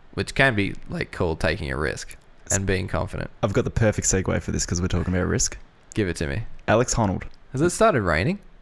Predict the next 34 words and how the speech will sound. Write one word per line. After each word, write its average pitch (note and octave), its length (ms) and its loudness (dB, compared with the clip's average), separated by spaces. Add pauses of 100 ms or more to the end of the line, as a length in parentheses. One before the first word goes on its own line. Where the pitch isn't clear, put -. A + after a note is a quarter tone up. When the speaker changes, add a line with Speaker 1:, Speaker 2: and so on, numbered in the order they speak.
(200)
Speaker 2:
I G2+ 80 2
can F#2 120 -2
hear F2+ 160 2
that. E2+ 260 0
Speaker 1:
I C#3+ 80 0
can C#3+ 140 2
hear G#2 100 4
that G2+ 120 2
rain. G#2+ 360 2 (220)
It's, A2+ 160 -2
Speaker 2:
It's - 40 -2
Speaker 1:
it - 100 6
was, G#2 100 4
Speaker 2:
raining. F2 100 0 (240)
Speaker 1:
it's A2+ 160 0
really C3 240 6
moody G#2 380 6
on G2 120 2
this F#2+ 140 0
podcast. F2+ 440 4
We F#2+ 100 6
had F#2+ 180 2
birds G#2 340 4
chirping G2+ 440 2
before. G2 460 2 (680)
Speaker 2:
Yeah. F#2+ 340 2
Speaker 1:
And G2 140 2
now G2 240 6
it's, - 220 0 (540)
there's G#2 180 2
a G2 100 2
nice G2 280 2
pitter A#2+ 240 2
patter. F#2 380 4